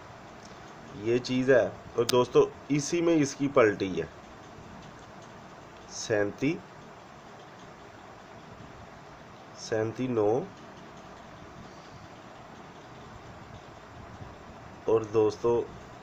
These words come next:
सैंती चार। अगर आपके पास है तो आप इसके ऊपर गौर कीजिए, अगर नहीं है तो आप दोस्त इसको छोड़ दीजिए। तो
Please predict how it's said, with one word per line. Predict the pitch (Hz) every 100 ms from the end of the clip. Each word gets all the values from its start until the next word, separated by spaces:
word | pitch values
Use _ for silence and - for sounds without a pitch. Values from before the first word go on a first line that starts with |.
| - - - - - - - - - - - - - - - -
सैंती | - 120 113 113 123
चार। | 120 113 82 - - - - - - - - - - - - - - -
अगर | 110 120 127
आपके | 117 - 135
पास | 127 120 -
है | 104 104 120 135 - - - - -
तो | 113
आप | 110 113
इसके | 110 117
ऊपर | 107 113
गौर | 101 104 -
कीजिए, | 107 95 117 127
अगर | - 101 104 101
नहीं | 98 120 127
है | 117 101 - - - -
तो | 104
आप | 101
दोस्त | 107 104 101
इसको | 104 - 104
छोड़ | 104 92
दीजिए। | 80 82 85 78 71 - - - - - - - - - - - - -
तो | 110